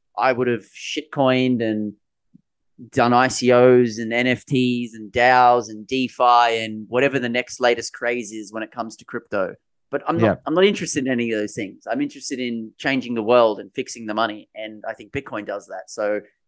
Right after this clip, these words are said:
Speaker 1: I'm just trying to focus on that. And that's what makes me happy. And if that makes me rich along the way, then cool. But if it doesn't,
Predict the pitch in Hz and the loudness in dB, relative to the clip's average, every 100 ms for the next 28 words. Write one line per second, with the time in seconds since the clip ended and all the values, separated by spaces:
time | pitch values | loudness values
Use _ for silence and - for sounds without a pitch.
0 | _ - 123 127 - 139 120 - - 117 | _ -4 -2 -4 -4 -2 -2 -4 -2 -2
1 | 110 110 - 113 107 120 135 - 110 113 | -2 -8 -10 -8 -2 0 0 -2 -8 -10
2 | - - 113 104 123 143 143 151 180 147 | -12 -12 -12 -10 -6 -4 -4 -4 -6 -6
3 | 113 113 110 _ - 147 165 160 165 147 | -6 -8 -10 _ -4 -2 -4 -2 -2 0
4 | 175 175 151 143 127 135 180 202 113 104 | -2 -2 -2 0 2 2 2 0 -6 -12
5 | _ _ _ _ _ - 147 175 220 135 | _ _ _ _ _ 2 6 6 4 2
6 | 113 - _ - - 143 170 233 | 2 0 _ -20 -4 2 2 2